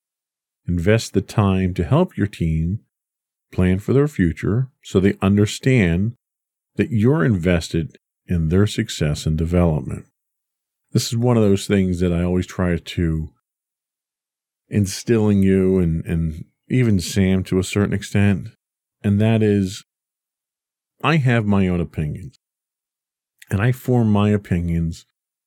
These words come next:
generally through multiple sources.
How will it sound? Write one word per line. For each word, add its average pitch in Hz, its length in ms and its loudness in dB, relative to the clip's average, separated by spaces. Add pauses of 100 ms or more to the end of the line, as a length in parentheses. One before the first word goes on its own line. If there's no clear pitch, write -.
(360)
generally 165 640 0
through 123 280 0
multiple 101 480 0
sources. - 680 -10